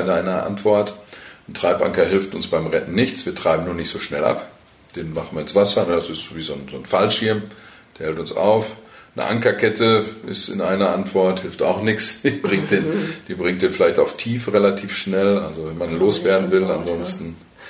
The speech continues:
Speaker 1: Und Rettungsboje haben wir in der letzten, da ist natürlich auch, mit einer Boje kann man jetzt auch nicht wirklich jemanden retten.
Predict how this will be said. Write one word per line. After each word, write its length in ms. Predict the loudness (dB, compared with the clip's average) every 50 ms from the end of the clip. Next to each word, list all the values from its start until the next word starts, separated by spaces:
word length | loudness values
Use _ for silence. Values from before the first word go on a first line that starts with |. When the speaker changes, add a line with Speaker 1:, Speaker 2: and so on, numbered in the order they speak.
| -20 -20 -20 -20 -20 -20 -20 _ -18
Speaker 1:
Und 220 | -16 -14 -6 -2
Rettungsboje 800 | -2 0 0 0 0 0 -2 -2 0 2 4 6 6 6 6 6
haben 140 | 6 4 2 4
wir 20 |
in 40 | 4
der 100 | 4 4
letzten, 480 | 6 4 4 4 4 2 2 2 2 4
da 60 | 4
ist 180 | 4 4 2 -2
natürlich 300 | -2 -2 -2 0 2 4
auch, 280 | 4 4 4 4 0 -4
mit 140 | -8 -6 -6
einer 80 | -6
Boje 320 | -2 0 2 4 4 2 0
kann 140 | 0 -2 -2
man 100 | -2 -2
jetzt 160 | -2 -2 -2
auch 140 | -4 -4 -4
nicht 120 | -6 -6
wirklich 260 | -6 -4 -4 -6 -6 -4
jemanden 300 | -2 0 2 2 2 2
retten. 260 | 0 -2 -2 -4